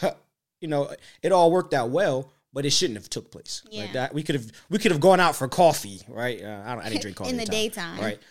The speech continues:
Speaker 1: But we didn't have to. We could have sat at Burger King at a table or something, Wendy's, like, something like that. But
Speaker 2: Yeah.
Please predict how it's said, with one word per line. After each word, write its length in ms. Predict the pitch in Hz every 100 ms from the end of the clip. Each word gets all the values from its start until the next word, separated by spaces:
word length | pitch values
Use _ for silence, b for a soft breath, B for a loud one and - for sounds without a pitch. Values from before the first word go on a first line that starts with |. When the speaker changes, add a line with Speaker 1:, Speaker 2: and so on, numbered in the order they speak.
| b
Speaker 1:
But 280 | 127 127 104
we 80 | 143
didn't 140 | 143 127
have 180 | 127 -
to. 220 | 95 85
We 100 | 139
could 120 | -
have 60 | 110
sat 220 | - 165
at 220 | 143 104 104
Burger 240 | 160 160
King 260 | 117 117 98
at 100 | 90
a 60 |
table 320 | 95 123 135 101
or 80 |
something, 220 | 90 95 98
Wendy's, 380 | 135 127 92
like, 200 | 73 78
something 220 | - 120 85
like 120 | 78
that. 220 | 69 58
But 120 | -
Speaker 2:
Yeah. 200 | 196 -